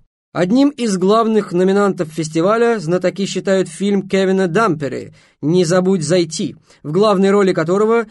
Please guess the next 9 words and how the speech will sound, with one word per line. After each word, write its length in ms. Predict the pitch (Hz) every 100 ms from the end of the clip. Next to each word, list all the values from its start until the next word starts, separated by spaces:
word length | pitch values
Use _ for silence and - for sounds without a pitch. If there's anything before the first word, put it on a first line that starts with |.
| _
снялась 500 | - 170 190 202 160
несравненная 840 | 175 170 165 147 233 285 269 254
Сабина 460 | 214 185 170 185 185
Ковач. 520 | 180 185 135 - - _ _ _
Сама 360 | - 190 226 285
кинозвезда 640 | 277 262 220 254 202 240
прибудет 440 | 233 226 220 226 226
на 80 | 214
фестиваль 600 | 214 - 185 208 214